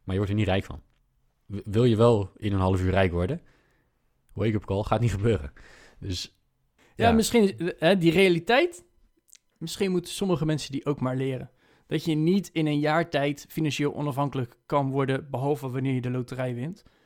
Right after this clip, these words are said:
Speaker 1: Ja.
Speaker 2: En zelfs dan kan het nog best wel een uitdaging zijn.
Speaker 1: Ja. Nou, ik ken, ik ken dus iemand die dat in, nou, niet misschien in een jaar tijd, maar in anderhalf of in twee jaar tijd wel heeft gedaan.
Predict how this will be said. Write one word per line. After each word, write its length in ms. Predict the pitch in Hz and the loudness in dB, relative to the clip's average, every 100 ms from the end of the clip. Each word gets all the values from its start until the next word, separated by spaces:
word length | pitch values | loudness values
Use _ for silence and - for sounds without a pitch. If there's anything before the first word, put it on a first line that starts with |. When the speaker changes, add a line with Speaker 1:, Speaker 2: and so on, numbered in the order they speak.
| - | -6
Speaker 1:
Ja. 280 | 107 107 98 - _ | -2 -2 -4 -12 _
Speaker 2:
En 180 | 143 147 | -2 0
zelfs 220 | 151 139 | 0 0
dan 200 | 160 165 | 2 2
kan 140 | 151 | 2
het 100 | 131 | -2
nog 160 | 135 123 | -2 -2
best 180 | 139 127 | -2 -2
wel 80 | 139 | -4
een 60 | |
uitdaging 460 | 143 139 131 120 120 | -4 -2 -2 -2 -6
zijn. 300 | 131 143 202 _ _ _ - | -6 -8 -8 _ _ _ -6
Speaker 1:
Ja. 220 | 101 98 - _ - | -4 -4 -8 _ -4
Nou, 140 | 107 | 0
ik 80 | 113 | 2
ken, 220 | 147 147 | 2 0
ik 120 | 135 | 0
ken 160 | 123 156 | 0 0
dus 140 | 139 | 0
iemand 200 | 127 117 | -2 -2
die 80 | 127 | -2
dat 260 | 120 113 - | -2 -4 -6
in, 320 | - 117 110 - | -6 -6 -6 -6
nou, 200 | 104 107 | -4 -2
niet 120 | 127 | -2
misschien 240 | 117 127 | -4 -4
in 80 | 123 | -2
een 80 | 113 | 0
jaar 180 | 120 127 | 0 0
tijd, 140 | 131 | 0
maar 100 | 123 | 0
in 100 | 110 | -2
anderhalf 360 | 127 127 131 120 | -2 0 0 0
of 60 | |
in 60 | 113 | 0
twee 140 | 127 | 0
jaar 100 | 123 | 2
tijd 220 | 120 113 | 2 2
wel 180 | 87 110 | 2 2
heeft 160 | 92 - | 2 0
gedaan. 320 | - 95 156 | -4 -4 -6